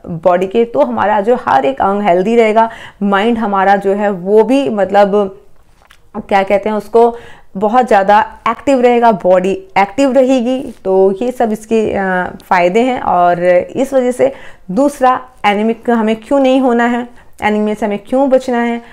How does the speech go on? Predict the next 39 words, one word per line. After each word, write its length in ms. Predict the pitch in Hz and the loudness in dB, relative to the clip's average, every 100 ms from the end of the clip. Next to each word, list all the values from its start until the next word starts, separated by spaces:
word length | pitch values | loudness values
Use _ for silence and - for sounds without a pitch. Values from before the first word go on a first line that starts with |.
| - - | -16 -4
आईसाइट 520 | 170 170 190 196 220 | -2 0 2 2 0
में 140 | 240 240 | -2 0
side 200 | 226 220 | 0 0
effect 280 | 226 220 | -2 -4
पड़ता 280 | - 214 214 | -2 0 0
है, 120 | 220 - | -2 -4
weak 320 | 165 214 226 | -6 -4 0
होने 240 | 247 233 | 0 2
लगती 220 | 220 214 220 | 0 -2 -8
हैं, 120 | 214 | -6
hair 180 | 185 170 | -2 -4
fall 440 | 160 - 190 208 | -4 -4 2 4
होना 200 | 262 240 | 2 0
start 240 | 240 - 196 | -2 -2 -2
हो 40 | |
जाता 240 | 214 208 214 | 0 0 -2
है। 80 | 214 - - | -4 -14 -6
तो 100 | 247 | -2
यानी 340 | 240 240 240 247 | 2 2 0 -2
कि 120 | 285 | -2
कहीं 220 | 240 214 | -2 -2
ना 100 | 214 | -4
कहीं 240 | 208 254 254 | -4 -4 -4
internal 600 | 214 196 208 202 226 277 | -4 0 2 2 2 0
damage 320 | 247 240 247 | 0 0 -2
के 100 | 247 | -2
साथ 200 | 254 240 | -2 -2
साथ 180 | 233 254 254 - | 2 0 0 -2
outer 400 | 202 202 196 254 | 0 0 2 4
look 160 | 247 | 2
में 140 | 240 240 | 2 0
भी 60 | |
damage 280 | 208 196 196 | 2 0 -2
करता 280 | 202 190 196 | -2 -2 -2
है। 160 | 202 - | -8 -14
Skin 580 | - - - 254 254 254 - - | -20 -18 0 2 2 -2 -10 -6
की 100 | 254 | -6
quality 400 | 240 202 180 208 | 0 0 0 2
आपकी 400 | 233 220 233 233 | 2 2 -2 -6